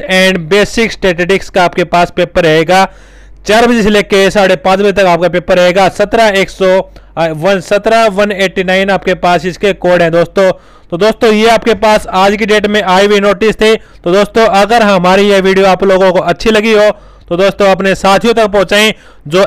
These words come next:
एमडी University के तहत जो paper देंगे उन तक ये notice पहुंचाएं। तो दोस्तों regular and reappear की डेट शीट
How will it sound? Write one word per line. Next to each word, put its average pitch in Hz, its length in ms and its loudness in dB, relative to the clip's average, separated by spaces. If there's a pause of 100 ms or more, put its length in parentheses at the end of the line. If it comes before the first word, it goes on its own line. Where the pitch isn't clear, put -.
एमडी 208 300 -2
University 202 440 0
के 190 100 0
तहत 175 320 0
जो 180 140 -2
paper 180 360 -2
देंगे 180 480 -2 (260)
उन 185 180 -2
तक 190 180 -2
ये 190 140 0
notice 180 320 -2
पहुंचाएं। 175 520 -2 (320)
तो 156 80 -8
दोस्तों 190 500 0 (1000)
regular 208 520 2 (160)
and 175 220 -2
reappear 190 520 0
की 180 120 -6
डेट 180 220 0
शीट 196 220 -2